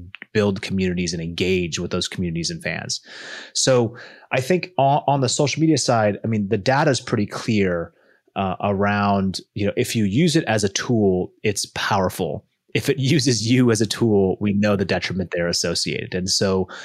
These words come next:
I think it's important for all athletes to move from being in the passenger seat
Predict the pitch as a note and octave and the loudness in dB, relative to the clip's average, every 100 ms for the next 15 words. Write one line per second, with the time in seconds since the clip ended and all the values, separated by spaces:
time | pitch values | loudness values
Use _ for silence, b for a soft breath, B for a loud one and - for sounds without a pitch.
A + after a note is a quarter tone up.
0 | B B B - B2 A#2+ A2 G2+ - C3+ | B B B -2 0 0 -2 -4 0 0
1 | B2 A#2 A2 G#2+ G#2+ G2+ G2+ G2+ G2 - | 0 -2 0 2 4 2 0 0 -2 -4
2 | F#2+ F#2+ G#2 G#2+ G2 F2+ F2+ G2 F#2+ F2+ | -2 0 2 2 0 -4 -2 0 0 -2
3 | - - G2 - G2 F#2 - - E2 E2 | -4 -4 -2 -2 -2 -2 -4 -4 -6 -10
4 | - | -14